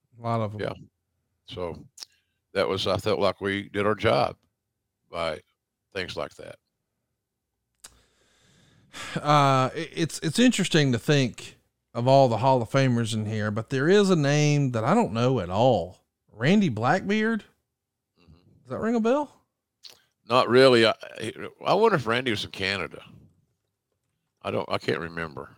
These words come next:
Speaker 1: Mm.
Speaker 2: I'm being honest, folks. I'm sorry. Uh, you know, I don't read these scripts
Speaker 1: Right.
Speaker 2: before we do the show. I like to just,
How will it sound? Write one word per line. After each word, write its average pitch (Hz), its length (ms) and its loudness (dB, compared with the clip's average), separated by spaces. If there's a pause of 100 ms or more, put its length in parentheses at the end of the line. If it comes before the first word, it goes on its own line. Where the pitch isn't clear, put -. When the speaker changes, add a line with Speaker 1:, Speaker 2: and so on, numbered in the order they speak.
(120)
Speaker 1:
Mm. 123 200 -2
Speaker 2:
I'm 82 80 -6
being 80 180 -10
honest, 82 480 -6
folks. - 320 -12
I'm - 100 -12
sorry. 73 440 -4 (720)
Uh, 73 280 -8
you 90 80 -8
know, 85 120 -2
I 95 60 6
don't 92 160 0
read 85 200 -4
these 80 160 -10
scripts - 600 -4 (360)
Speaker 1:
Right. 110 220 0
Speaker 2:
before - 240 -4
we 85 80 -4
do 85 160 -4
the 78 60 -8
show. 92 320 2
I 85 100 4
like 85 180 0
to - 100 -16
just, - 240 -10